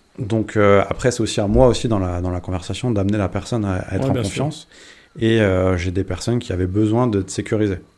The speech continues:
Speaker 1: Donc, j'ai transmis les questions au préalable.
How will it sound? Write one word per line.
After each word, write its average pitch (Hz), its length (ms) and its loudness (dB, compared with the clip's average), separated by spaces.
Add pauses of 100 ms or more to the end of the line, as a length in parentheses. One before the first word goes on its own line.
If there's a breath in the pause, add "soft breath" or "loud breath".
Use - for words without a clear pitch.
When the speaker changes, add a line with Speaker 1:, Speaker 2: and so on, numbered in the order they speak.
(320)
Speaker 1:
Donc, 98 140 -6
j'ai 92 100 -6
transmis 110 420 -4
les 101 120 -2
questions 101 600 -4 (180)
au 95 40 -12
préalable. 92 380 -8